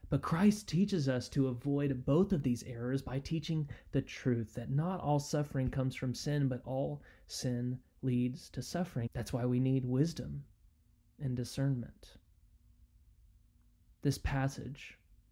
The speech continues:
shows that the prosperity gospel is false. And even if we think that we're enlightened and we know better,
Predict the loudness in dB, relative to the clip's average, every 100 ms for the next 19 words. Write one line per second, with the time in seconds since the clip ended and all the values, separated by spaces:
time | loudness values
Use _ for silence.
0 | _ _ _ -20 -10 0 2 2 -2 -4
1 | -6 -8 -6 -4 -4 -4 -6 -8 -8 -8
2 | -8 -12 -18 _ -16 -12 -10 -10 -12 -20
3 | -20 -20 _ _ -20 -20 -16 0 8 10
4 | 10 8 6 4 4 2 -2 0 0 2
5 | 2 2 2 2 2 0 0 0 2 0
6 | 0 2 2 4 2 2 2 2 0 -2